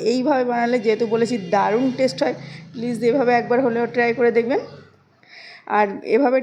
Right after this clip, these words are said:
ট্রাই করে খেয়ে আমাকে তারপরে কমেন্ট করবেন, আগে বলবেন না যে কেমন হয়েছে।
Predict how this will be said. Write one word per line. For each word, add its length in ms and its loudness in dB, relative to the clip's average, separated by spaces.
ট্রাই 260 0
করে 220 2
খেয়ে 240 0
আমাকে 240 0
তারপরে 440 2
কমেন্ট 340 -2
করবেন, 300 -2
আগে 220 0
বলবেন 240 -2
না 120 0
যে 100 -2
কেমন 360 -2
হয়েছে। 300 -4